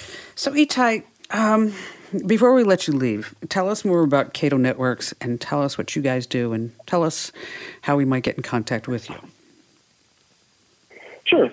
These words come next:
Speaker 2: So Cato Networks is, is the world's first, uh, uh, uh, sasi platform. sasi stands for Secure Access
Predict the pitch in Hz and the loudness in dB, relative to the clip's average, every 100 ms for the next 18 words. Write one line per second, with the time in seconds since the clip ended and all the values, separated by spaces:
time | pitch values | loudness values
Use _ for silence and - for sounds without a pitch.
0 | - 202 - 226 226 214 220 220 214 196 | 2 2 4 4 4 4 4 4 4 4
1 | 170 208 165 175 190 190 160 196 175 - | 4 4 4 4 4 4 2 0 0 0
2 | 156 147 147 143 170 - 151 - 185 170 | 0 2 0 0 -2 -2 -2 2 4 4
3 | - 190 - 180 185 214 208 196 - 165 | 2 -4 2 4 4 4 4 4 2 0
4 | 151 135 - 156 147 170 143 139 - 165 | 0 -6 2 2 4 0 0 -4 4 6
5 | 147 160 - | 6 4 2